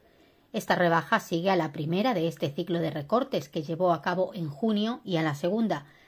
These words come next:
que tuvo lugar en septiembre, ambas también de veinticinco puntos básicos. Además de la decisión del B C E, se ha conocido el I P C final de la eurozona de septiembre,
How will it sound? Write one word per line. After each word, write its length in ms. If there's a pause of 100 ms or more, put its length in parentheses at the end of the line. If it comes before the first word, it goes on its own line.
(120)
que 100
tuvo 200
lugar 300
en 140
septiembre, 800
ambas 360
también 500
de 220
veinticinco 680
puntos 320
básicos. 520 (500)
Además 420
de 60
la 140
decisión 560
del 180
B 160
C 320
E, 60
se 140
ha 80
conocido 600
el 80
I 60
P 140
C 120
final 320
de 120
la 80
eurozona 420
de 100
septiembre, 640